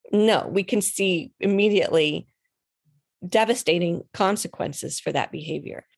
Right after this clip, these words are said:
When we set boys loose in a world telling them, "You do not have to wonder about what girls are thinking. You are the center of the story. They are side characters. They do not have an internal narrative."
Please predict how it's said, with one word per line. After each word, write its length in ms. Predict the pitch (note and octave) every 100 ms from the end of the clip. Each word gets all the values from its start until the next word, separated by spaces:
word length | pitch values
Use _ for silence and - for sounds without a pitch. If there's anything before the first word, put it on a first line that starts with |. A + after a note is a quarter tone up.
| -
When 160 | G3
we 140 | G3 A#3
set 380 | - A3 - F#3+
boys 240 | G3+ F#3+
loose 220 | G3 A3
in 80 | G#3
a 60 | F3+
world 320 | G3 F#3 F#3
telling 280 | F#3 E3+ E3+
them, 160 | E3
"You 160 | E3+ G3
do 200 | G#3+ G#3
not 220 | G3+ -
have 200 | - F3+
to 100 | -
wonder 420 | F#3 F3+ F#3 G3 F3+
about 300 | E3+ E3+ F3
what 180 | F3
girls 260 | E3 E3 D#3+
are 100 | D#3+
thinking. 520 | D#3 F3 - - - _ _ _
You 360 | G#3 G3+ A3 A3+
are 80 | G#3+
the 120 | G#3+
center 340 | - F3+ F3
of 120 | F3
the 80 | F3+
story. 640 | F3+ - F3+ D#3+ D3 D3 - _
They 460 | F3 E3+ F#3 F#3+ G3
are 440 | F#3+ E3 E3+ - _ _ _ -
side 440 | - G#3 G#3 G3+
characters. 840 | - E3 D3+ - D#3+ D#3 D3+ - - _ _ _ -
They 140 | G3
do 140 | G3+ G#3+
not 200 | G#3 F#3+
have 180 | F#3+ F#3
an 80 |
internal 400 | F#3 F#3 F3+ E3+
narrative." 600 | E3 E3 E3 D#3 - -